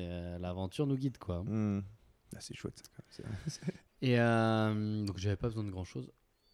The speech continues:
Speaker 1: Et, euh, on arrive début août, euh, deux mille vingt et un.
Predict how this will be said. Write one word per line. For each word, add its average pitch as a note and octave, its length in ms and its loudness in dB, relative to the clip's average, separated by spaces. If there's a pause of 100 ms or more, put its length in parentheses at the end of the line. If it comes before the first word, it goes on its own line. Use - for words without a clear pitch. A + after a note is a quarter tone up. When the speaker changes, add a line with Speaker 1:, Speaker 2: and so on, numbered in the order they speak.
(600)
Speaker 1:
Et, A2+ 180 -2
euh, G2+ 1000 -2 (600)
on A2 100 -4
arrive B2 460 0
début A#2 440 -2
août, B2 260 -2
euh, G#2 140 2
deux G#2+ 100 0
mille G#2+ 160 -4
vingt G#2 220 -6
et G#2 40 -4
un. A2+ 320 -4